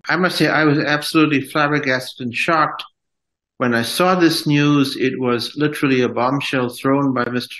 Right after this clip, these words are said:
Trudeau on the first day of the parliamentary session here in Canada. And it was absolutely, uh, something unexpected, uh, because if,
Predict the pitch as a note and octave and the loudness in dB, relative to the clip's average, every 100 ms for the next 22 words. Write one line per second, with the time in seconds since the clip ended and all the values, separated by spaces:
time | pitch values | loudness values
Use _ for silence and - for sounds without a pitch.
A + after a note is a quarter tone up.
0 | - C3+ B2 A#2+ A#2 - _ _ _ _ | -4 0 2 2 -2 -14 _ _ _ _
1 | _ - B2+ C3+ B2+ - C#3+ C#3+ - C#3+ | _ -6 -2 0 -2 2 2 2 0 2
2 | A#2 A2 A2+ C3 C3 B2+ C3+ D3 C#3+ C3+ | 2 0 -2 0 0 2 0 0 -2 -2
3 | D3 C3 - B2+ B2 A#2 A2+ A2+ D#3+ F#3 | -2 -2 -2 -4 -2 -2 -4 -2 0 2
4 | E3 C#3+ C#3 _ _ _ _ _ _ - | 2 0 -2 _ _ _ _ _ _ -2
5 | E3 E3 F3 E3+ D3+ C3+ F3 F#3 G#3+ G3 | 2 4 4 2 2 0 -2 -2 2 2
6 | F#3 E3+ D3+ D3 C#3+ - C3 C3+ F3 F3 | 4 2 2 -2 -6 -6 -6 -2 -2 0
7 | F3 D3+ D#3+ G3+ F3 - B3+ - - - | 0 0 0 0 -2 -2 -4 -2 -4 -6
8 | - _ _ _ _ _ _ - B2+ C3 | -8 _ _ _ _ _ _ -8 -4 -2
9 | B2+ - D#3+ D3 C#3+ D#3 C3 B2 - - | -2 -4 -2 0 0 2 2 0 -4 -2
10 | D3+ | -2